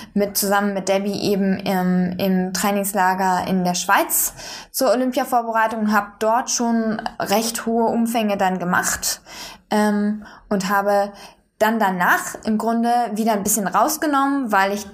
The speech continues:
diese, diesen Umfang über die gesamte Zeit auch nicht halten konnte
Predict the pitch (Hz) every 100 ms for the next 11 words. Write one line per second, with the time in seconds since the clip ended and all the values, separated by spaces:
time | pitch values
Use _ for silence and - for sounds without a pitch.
0 | - 214 202 196 208 208 220 240 247 240
1 | 226 220 220 202 190 190 190 190 202 233
2 | 220 - 190 202 - 185 185 202 180 -
3 | 190 208 247 285 - 269 294